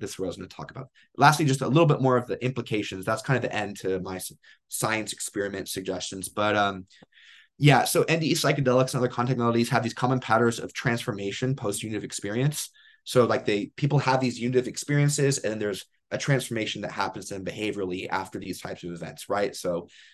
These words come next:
you know, uh, they're less fearful of death. They're a critic of capitalism, these types of things, right? So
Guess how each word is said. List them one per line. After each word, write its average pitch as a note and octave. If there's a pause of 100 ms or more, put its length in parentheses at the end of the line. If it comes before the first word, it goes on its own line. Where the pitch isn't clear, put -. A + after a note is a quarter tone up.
you A2+
know, E2+
uh, - (100)
they're G#2+
less A#2+
fearful A#2
of -
death. - (160)
They're F#2+
a -
critic A#2+
of G2+ (400)
capitalism, F#2+
these G#2+
types G#2
of E2
things, E2+
right? A2
So A#2